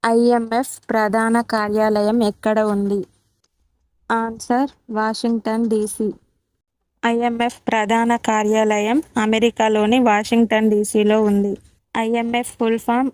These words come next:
ఇంటర్నేషనల్ మానిటరీ ఫండ్. ఐఎంఎఫ్ యొక్క ప్రస్తుత మేనేజింగ్ డైరెక్టర్ క్రిస్టలీనా జార్జీవా. ఐఎంఎఫ్ను ఎప్పుడు ఏర్పాటు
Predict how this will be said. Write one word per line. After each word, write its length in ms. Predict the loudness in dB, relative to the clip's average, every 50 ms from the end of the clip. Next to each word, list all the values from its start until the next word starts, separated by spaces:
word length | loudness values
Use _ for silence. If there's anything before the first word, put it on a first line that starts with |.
| -2
ఇంటర్నేషనల్ 840 | -2 0 0 0 0 0 0 2 2 2 0 0 0 0 0 2 2
మానిటరీ 640 | 2 2 0 0 0 -2 -2 -2 -2 0 0 0 0
ఫండ్. 440 | 0 -2 -4 -2 0 0 -2 -2 -4 _ _ _ _ _ _ _ _ _ _ _ -4
ఐఎంఎఫ్ 560 | -2 -2 -4 -4 -8 -8 -10 -12 -8 -4 -4
యొక్క 320 | -4 -4 -4 _ -4 -4
ప్రస్తుత 540 | -4 -2 -2 -4 -4 -2 -2 -2 -2 0 0 0
మేనేజింగ్ 680 | 2 2 2 2 2 2 2 2 2 2 0 0 0
డైరెక్టర్ 580 | 0 0 0 0 -2 -4 -2 _ 0 0 0 0 -2 _ -20 _ _ _ _ -2
క్రిస్టలీనా 680 | -2 -2 -2 -2 0 0 2 4 4 4 2 0 -2 -2
జార్జీవా. 680 | -2 -2 -2 -4 -6 -4 -2 0 0 2 0 0 -2 -4 _ _ _ _ _ _ _ -6
ఐఎంఎఫ్ను 680 | -4 -2 -2 -2 -4 -4 -6 -8 -6 -4 -2 -2 0 0
ఎప్పుడు 360 | -2 -2 -2 -2 -2 -2 0
ఏర్పాటు 460 | -2 -2 -4 -4 -4 -4 -2 -4 -2